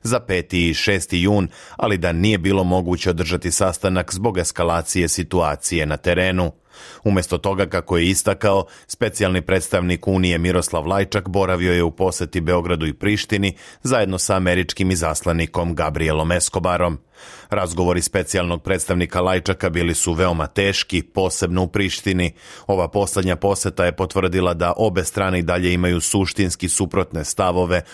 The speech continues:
o mnogim pitanjima, naveo je Stano. On je istakao i da je E U spremna da preduzme odlučne mere koje će uticati na odnos sa Beogradom i Prištinom ukoliko strane ne budu reagovale.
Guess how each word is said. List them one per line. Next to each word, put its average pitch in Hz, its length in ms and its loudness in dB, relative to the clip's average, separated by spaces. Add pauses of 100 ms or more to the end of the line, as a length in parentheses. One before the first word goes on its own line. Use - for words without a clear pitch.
(120)
o 120 100 2
mnogim 82 440 0
pitanjima, 90 720 0 (200)
naveo 80 420 2
je 78 160 2
Stano. 92 600 0 (320)
On 92 200 2
je 85 120 2
istakao 90 520 0
i 87 100 0
da 85 160 0
je 87 300 2
E 95 180 2
U 92 140 2
spremna 92 520 0
da 82 120 0
preduzme 90 560 0
odlučne 95 540 0
mere 98 340 2 (320)
koje 139 160 0
će 117 140 0
uticati 98 540 0
na 90 160 2
odnos 90 460 0
sa 90 140 2
Beogradom 90 680 0
i 76 100 -2
Prištinom 101 640 0 (220)
ukoliko 95 720 0
strane 87 640 0
ne 90 220 0
budu 82 300 -2
reagovale. 90 720 0